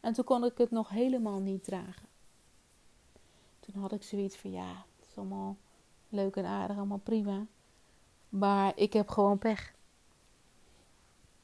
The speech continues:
Maar op een gegeven moment kreeg ik veel meer, steeds meer pech, zeg maar. En wel heel veel pech. En toen dacht ik: ja, daar moet toch een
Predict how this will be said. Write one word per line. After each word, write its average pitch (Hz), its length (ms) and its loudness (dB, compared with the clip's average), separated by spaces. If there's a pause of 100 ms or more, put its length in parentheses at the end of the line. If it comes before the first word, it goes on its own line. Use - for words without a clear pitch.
(1500)
Maar 220 160 0
op 233 100 -4
een 233 60 -4
gegeven 254 220 4
moment 240 180 -2
kreeg 240 100 2
ik 220 120 -4
veel 240 240 6
meer, 220 340 2 (140)
steeds 277 420 0
meer 196 240 -2
pech, 196 300 -6
zeg - 200 -14
maar. 175 180 -10
En 196 200 -4
wel 196 120 2
heel 220 240 8
veel 175 180 0
pech. - 340 -14 (480)
En 208 80 -10
toen 196 160 -8
dacht 190 200 -8
ik: - 160 -16 (140)
ja, 180 340 -6
daar 190 120 -6
moet 202 200 -2
toch 208 220 -8
een 190 300 -6